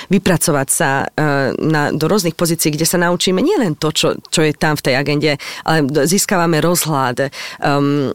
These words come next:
vieme cestovať, lebo vieme si to finančne zabezpečiť a tak ďalej. Takže akože má to obrovské výhody. Nehovoriac o tom, že finančne, keď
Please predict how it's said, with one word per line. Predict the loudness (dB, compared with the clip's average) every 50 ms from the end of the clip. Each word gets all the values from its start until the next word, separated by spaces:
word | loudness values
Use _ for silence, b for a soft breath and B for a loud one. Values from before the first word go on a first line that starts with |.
| -2 0
vieme | 2 2 2 2 0 0
cestovať, | 0 0 0 0 0 0 0 0 0 2 0 0 -2 -2 -2
lebo | 0 0 0 0 0
vieme | 0 0 0 0
si | -2 -2 -4
to | -4 -2
finančne | 0 0 0 2 2 0 0 0
zabezpečiť | 0 2 2 0 0 -2 -4 -4 -4 -2 -2
a | -2 -2
tak | 0 -2 -2 0
ďalej. | 0 -2 -2 -2
Takže | -2 -2 -2 -2 -2
akože | -2 0 0 2
má | 0 0
to | 0 0 -2
obrovské | -2 0 0 0 0 -2 -2 -2 -2 0
výhody. | 0 0 0 0 -2 0 0 -2 -2 -4 B B B B B B B B 2
Nehovoriac | 2 4 4 4 2 2 2 0
o | 0 0
tom, | 0 0 0
že | 0 -2 -2
finančne, | 0 0 0 0 0 -2 -2 -2
keď | -4